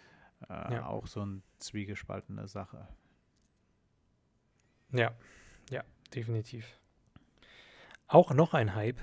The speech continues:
Speaker 2: ich weiß nicht, ob du's mitbekommen hast aus dem letzten Jahr, Pokémon-Karten.
Speaker 1: Äh, Pokémon-Karten öfter im YouTube-Trend, in den
Speaker 2: Mhm.
Speaker 1: YouTube-Trends gesehen, aber nicht genau gewusst, weshalb.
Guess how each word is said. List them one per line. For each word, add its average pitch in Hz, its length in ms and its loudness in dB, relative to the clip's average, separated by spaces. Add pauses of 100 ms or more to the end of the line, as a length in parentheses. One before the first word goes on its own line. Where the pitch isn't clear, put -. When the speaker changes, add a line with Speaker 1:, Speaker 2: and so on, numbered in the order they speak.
(160)
Speaker 2:
ich - 120 -8
weiß 131 180 4
nicht, 127 120 0
ob 120 80 -16
du's 127 160 -6
mitbekommen 117 480 -2
hast 107 180 -6
aus 113 80 -8
dem 113 140 -4
letzten 110 560 -6 (260)
Jahr, 113 420 0 (640)
Pokémon-Karten. 113 720 -2 (1700)
Speaker 1:
Äh, 113 420 -2 (100)
Pokémon-Karten 160 880 0
öfter 156 580 -2
im 123 220 -4
YouTube-Trend, 127 1040 -4
in 127 140 -6
den 117 120 -4
Speaker 2:
Mhm. 120 60 -2
Speaker 1:
YouTube-Trends 110 680 0
gesehen, 139 380 -2
aber 120 360 -4
nicht 117 440 -6 (400)
genau 120 500 0
gewusst, 113 640 -4
weshalb. 107 540 -4